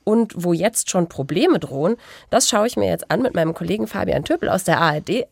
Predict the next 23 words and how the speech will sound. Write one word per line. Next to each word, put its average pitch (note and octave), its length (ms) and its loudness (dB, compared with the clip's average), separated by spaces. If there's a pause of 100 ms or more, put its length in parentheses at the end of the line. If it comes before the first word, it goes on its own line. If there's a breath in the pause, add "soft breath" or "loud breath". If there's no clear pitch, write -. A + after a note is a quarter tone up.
Rechts- F#3 320 0
und F3+ 160 -6
Justizredaktion. D3+ 1000 -2
Fabian F#3+ 340 2
ist - 200 -6
auch - 200 -4
Host A3+ 300 2
beim F3 160 0
Podcast G3+ 560 -6
Die F#3+ 60 -4
JustizreporterInnen E3+ 1400 0 (440 loud breath)
und F#3 80 4
hat A3 100 6
das G#3 120 -2
Ganze B3 520 2
hin A#3 160 4
und C#4+ 160 2
her G#3+ 260 2
ums E3 220 -6
Cannabis-Gesetz E3 840 -2
beobachtet. - 800 -4
Hi D4 100 4
Fabian. B2+ 480 -2